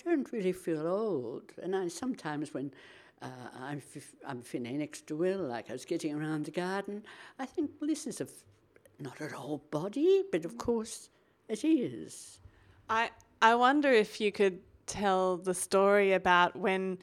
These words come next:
Speaker 2: um, when you stopped driving and you, you realised the difference between you and other people, uh, your age, but not even as old as you,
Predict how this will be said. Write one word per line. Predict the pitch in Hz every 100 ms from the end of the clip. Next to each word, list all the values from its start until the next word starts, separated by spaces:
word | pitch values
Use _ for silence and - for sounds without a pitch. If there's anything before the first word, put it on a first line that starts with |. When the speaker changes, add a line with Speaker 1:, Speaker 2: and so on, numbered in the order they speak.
| - - - - _ _ -
Speaker 2:
um, | 180 175 175 170 - _ -
when | 208 220
you | 214
stopped | 202 - 226 220 - -
driving | 202 180 185 202 190 165 165 214 233 _ _ _ _ _ _ -
and | 185 180 180 185
you, | 180 180 -
you | 202 196
realised | 220 220 214 196 190 185 - _ _ _ _ _ _ _
the | -
difference | 180 220 220 226 202 -
between | 202 - - 196 190 190 185 180 _ _ _ _ _ _ -
you | 190 220 226 208 202 -
and | 185 185 185
other | 185 202 214
people, | 208 208 196 - 190 185 180 180 - - - _ _ _ _ _ _
uh, | 185 180 175 180
your | 196 208 202
age, | 196 196 202 196 -
but | 185 202
not | 214 208
even | 208 202 196 196
as | - 190
old | 175 185 208
as | 202 196 185
you, | 175 185 262